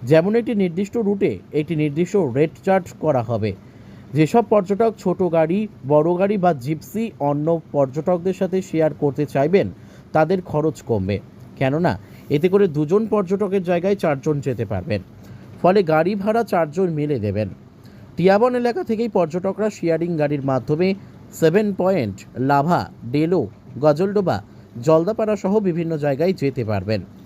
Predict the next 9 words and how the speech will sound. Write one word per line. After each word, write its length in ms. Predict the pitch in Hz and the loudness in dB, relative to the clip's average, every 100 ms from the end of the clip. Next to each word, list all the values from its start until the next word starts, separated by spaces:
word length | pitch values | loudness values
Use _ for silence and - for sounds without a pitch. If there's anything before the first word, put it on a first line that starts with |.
| - - - - | -20 -20 -8 0
এদিন 260 | 165 214 | 2 2
ফিতে 380 | 202 190 180 233 | 2 0 2 0
কেটে 380 | 202 196 226 233 | 2 0 2 -2
ওই 200 | 180 175 | 0 -2
শেয়ারিং 500 | - 170 170 185 220 | -2 0 2 2 0
গাড়ির 220 | 214 202 | 0 -2
সূচনা 420 | 196 180 165 147 | -2 -6 -4 -4
করা 240 | 131 117 135 | -2 -2 -2
হয়। 220 | 107 | -4